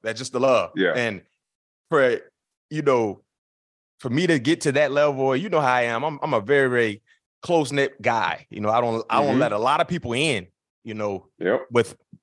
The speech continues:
Speaker 1: things with me, and that's just how I've always been. But that was something that just, I couldn't prepare for. And it just happened. And then I think the, the, the,
Speaker 2: <laughs>
Speaker 1: the next biggest thing was when I asked Troy to, you know, talk about his five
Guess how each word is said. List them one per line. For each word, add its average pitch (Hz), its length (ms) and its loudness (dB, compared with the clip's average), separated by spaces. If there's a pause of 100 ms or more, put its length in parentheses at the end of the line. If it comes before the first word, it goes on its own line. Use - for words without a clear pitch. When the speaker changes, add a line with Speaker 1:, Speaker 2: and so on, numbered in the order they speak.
Speaker 1:
things 131 260 2
with 110 200 -4
me, 110 340 -2
and 104 80 -2
that's 110 120 0
just 120 140 -8
how 120 160 -4
I've 117 60 4
always 101 300 0
been. 123 180 0
But - 180 0
that 131 200 2
was 110 100 -6
something 101 280 -8
that 95 120 -6
just, 107 260 -6 (380)
I - 80 -14
couldn't 131 300 0
prepare - 400 -2
for. 104 340 -2 (460)
And 104 320 -6
it 101 100 -6
just 110 160 -10
happened. 160 460 -4
And 113 120 -6
then 131 180 -4
I 156 80 -4
think 175 200 -2
the, 135 60 -2 (240)
the, 123 180 -2
the, 117 260 -4
Speaker 2:
<laughs> - 40 -20
Speaker 1:
the 123 100 -2
next 147 380 -4
biggest 165 360 -2
thing 131 360 0 (840)
was 120 320 0
when 120 120 -2
I 127 120 2
asked 135 340 -4
Troy 107 460 -2 (680)
to, 101 420 -4 (220)
you 113 120 -6
know, 101 120 -2
talk 120 260 0
about 101 240 4
his 104 220 -6
five 117 480 0